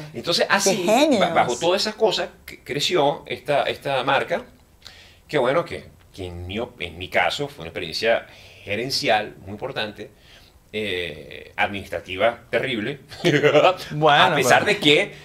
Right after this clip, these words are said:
Speaker 1: sí creció descomunalmente, pero la, el mismo origen, eh, digamos, informal, no permitió que formalmente la empresa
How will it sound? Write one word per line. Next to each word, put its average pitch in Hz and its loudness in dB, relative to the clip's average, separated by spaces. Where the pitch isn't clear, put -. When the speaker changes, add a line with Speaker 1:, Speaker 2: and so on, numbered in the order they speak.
Speaker 1:
sí 147 2
creció 143 4
descomunalmente, 117 -2
pero 151 0
la, - -4
el 113 -4
mismo 180 -4
origen, 147 -4
eh, 87 -6
digamos, 104 -4
informal, 135 0
no 143 -2
permitió 147 -6
que 107 -12
formalmente 120 -4
la 110 -4
empresa 92 -4